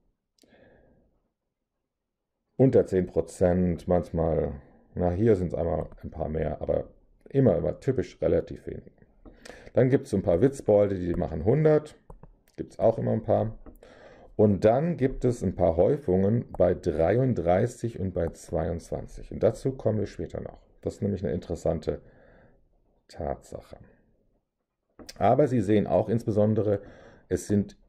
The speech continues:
hauptsächlich Zahlen unter sechsundsechzig Komma sechs oder sogar unter fünfzig, was man sehr häufig sieht.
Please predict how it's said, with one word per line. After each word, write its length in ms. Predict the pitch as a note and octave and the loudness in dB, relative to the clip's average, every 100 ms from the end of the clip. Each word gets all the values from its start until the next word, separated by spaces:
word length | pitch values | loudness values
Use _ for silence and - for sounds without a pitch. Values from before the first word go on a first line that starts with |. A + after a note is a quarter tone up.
| - | -6
hauptsächlich 880 | - B2 - - A2 G2+ - G2 - | -2 -2 -4 -2 -2 0 -8 -10 -6
Zahlen 380 | F2 E2+ F2+ | -2 -2 -2
unter 260 | F#2 A2 G2 | -2 0 0
sechsundsechzig 800 | E2+ F#2 - F2+ E2+ D2+ - C#2+ | 0 -2 -2 -6 -6 -6 -12 -18
Komma 320 | - D#2+ D#2 | -10 -6 -6
sechs 380 | E2 D3+ D#3 - | -2 -2 -2 -4
oder 160 | F#2 F2+ | 0 0
sogar 340 | F2 E2 D2+ | -2 -2 -2
unter 300 | F#2+ F2+ D2 | -4 -6 -8
fünfzig, 680 | - - D#3+ F#3 - C3+ - | -2 0 0 -2 -6 -6 -4
was 160 | A2 | -6
man 140 | G#2 F#2+ | -4 -6
sehr 140 | F2+ | -6
häufig 260 | F#2 - - | -8 -10 -16
sieht. 320 | - F2 - | -8 -8 -10